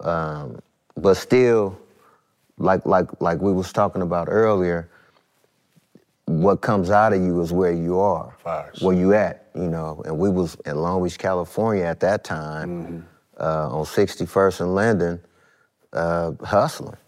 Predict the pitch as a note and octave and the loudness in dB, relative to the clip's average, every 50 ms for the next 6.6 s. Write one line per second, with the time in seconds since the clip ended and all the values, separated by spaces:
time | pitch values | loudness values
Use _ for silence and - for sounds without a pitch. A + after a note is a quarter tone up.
0 | _ _ - F2 F2 F2+ F2 F2 E2+ E2+ E2+ E2 F2+ F2 - - F#2+ F2+ F2+ F2 | _ _ -12 -10 -8 -6 -6 -4 -4 -4 -4 -4 -4 -4 -4 -4 -2 -2 -2 -2
1 | F#2 F#2+ F#2+ F#2+ F2 - - F2 F2 E2 - - - - - D2+ D#2+ D#2+ D#2 F#2+ | -2 0 0 0 -2 -4 -6 -8 -8 -8 -10 -12 -16 -12 -10 -8 -4 -2 2 4
2 | G2+ A2 A#2 A#2 G#2+ F#2 D#2+ D#2+ - - D#2+ D#2 - - D#2 D#2+ E2+ F2+ F#2 F#2 | 4 4 4 2 2 0 -2 -4 -4 -4 -4 -4 -4 -6 -6 -4 -2 -2 -2 -2
3 | F2+ F2 - - E2 E2+ F2 F2 F2+ F2 - - G2 F#2+ F#2+ F2+ E2+ E2 D#2+ - | -2 -4 -6 -6 -6 -6 -4 -4 -6 -6 -6 -6 -6 -4 -4 -4 -4 -6 -8 -10
4 | - - F2 E2+ E2 E2+ F2 E2+ E2 - - D#2+ D#2 D2+ E2+ F#2+ F#2+ F#2 F2 D#2 | -10 -12 -10 -8 -6 -6 -6 -8 -8 -10 -10 -10 -4 -2 0 2 2 2 2 0
5 | D#2 D#2 - - - G2+ F2+ F2 E2+ E2+ - - F2+ E2+ E2 D#2 - _ _ _ | -2 -6 -6 -4 -4 -2 -2 -2 -4 -4 -4 -4 -2 -2 -4 -6 -10 _ _ _
6 | _ - _ _ _ _ _ - - - - | _ -20 _ _ _ _ _ -10 -6 -6 -6